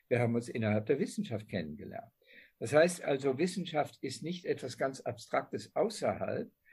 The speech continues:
sondern kann sehr wohl mit, äh, Politik koordiniert werden.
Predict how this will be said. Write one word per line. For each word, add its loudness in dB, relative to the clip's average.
sondern 4
kann 4
sehr 2
wohl 4
mit, -4
äh, 2
Politik -2
koordiniert -2
werden. -4